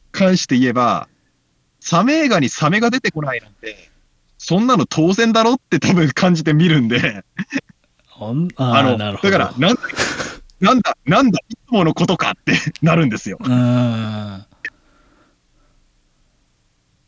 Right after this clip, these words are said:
Speaker 1: 逆にあの、サメに詳しくない人、サメに詳しくない人って、なんだそれってなるんですけど、サメに詳しくない人が見に行くと、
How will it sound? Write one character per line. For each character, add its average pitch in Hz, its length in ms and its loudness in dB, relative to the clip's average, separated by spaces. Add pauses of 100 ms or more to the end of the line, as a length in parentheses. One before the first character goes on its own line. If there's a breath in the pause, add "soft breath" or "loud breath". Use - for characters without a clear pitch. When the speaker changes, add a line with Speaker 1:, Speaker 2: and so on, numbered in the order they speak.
(140)
Speaker 1:
逆 214 260 0
に 247 80 4
あ 226 80 4
の、 190 340 0
サ - 280 -2
メ 269 120 0
に 294 140 4
詳 262 280 2
し - 120 -2
く 175 140 2
な 208 160 4
い 185 80 4
人、 - 400 -6
サ - 180 -2
メ 170 80 0
に 196 100 0
詳 240 180 0
し - 80 -4
く 170 60 -4
な 143 80 0
い 120 40 -2
人 120 100 -6
っ - 20 -14
て、 92 360 -8
な 104 120 -2
ん 139 40 0
だ 113 100 -4
そ 101 100 -8
れ 92 80 -6
っ 87 40 -8
て - 120 -16
な 95 120 -6
る 113 480 -4
ん 104 40 -2
で 87 80 -6
す - 60 -16
け 92 80 -8
ど、 87 200 -10 (500 soft breath)
サ - 240 -2
メ 285 100 2
に 294 80 0
詳 277 240 2
し - 100 -4
く 190 100 0
な 220 120 4
い 226 60 2
人 180 140 -2
が 165 100 2
見 151 140 2
に 170 80 4
行 143 100 0
く - 100 -18
と、 139 320 0